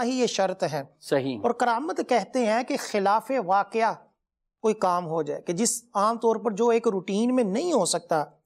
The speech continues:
Speaker 2: ہوں۔
Speaker 1: اور اللہ کا ولی بطور کرامت وہ کر دے۔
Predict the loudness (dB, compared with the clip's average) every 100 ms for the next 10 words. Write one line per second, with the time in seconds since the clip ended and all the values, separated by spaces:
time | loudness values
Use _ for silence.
0 | -8 -4 -2 0 2 2 2 0 2 2
1 | 2 0 0 -2 -4 0 0 0 0 0
2 | 2 2 0 0 0 0 -2 0 -2